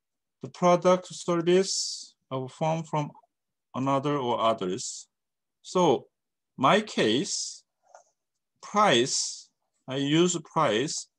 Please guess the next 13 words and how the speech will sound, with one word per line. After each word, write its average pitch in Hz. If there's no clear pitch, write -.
to 165
pick 139
Philips. -
So 160
my 156
case, 160
order 147
winner 135
is 127
only 131
one 113
price. 98
So 165